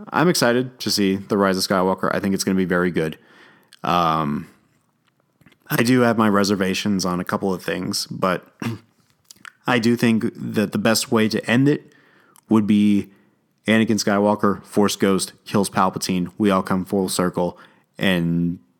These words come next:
Rey and, you know, whoever rides off into the sunset, 'cause who the hell knows with the whole, uh, the whole thing with, with Finn and Ky-, Kylo. I, I don't know. Apparently, Star Wars is turning into some love triangle that I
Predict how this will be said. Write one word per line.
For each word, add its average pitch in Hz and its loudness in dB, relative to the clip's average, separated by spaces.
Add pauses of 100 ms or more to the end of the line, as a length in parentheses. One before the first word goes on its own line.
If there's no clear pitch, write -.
(340)
Rey 95 2
and, 87 -2 (720)
you - -4
know, 82 -6 (580)
whoever 98 2 (200)
rides 98 2
off 101 2
into 95 0
the 87 -2
sunset, 90 -2
'cause 85 -4 (680)
who 170 4
the 104 0
hell 95 -2
knows 90 -2
with - -8
the 85 -4
whole, 85 -2
uh, 80 -4 (760)
the 110 2
whole 98 2
thing 101 2
with, - -6
with 98 -4
Finn 117 2
and 71 -6 (280)
Ky-, - -10
Kylo. 120 0
I, 127 2
I 110 0
don't 80 -8
know. 85 -6
Apparently, 127 2
Star 107 2
Wars 104 2
is 95 -2
turning 101 0
into 95 0
some 87 0
love 90 0
triangle 82 -4
that 87 -4
I 85 -2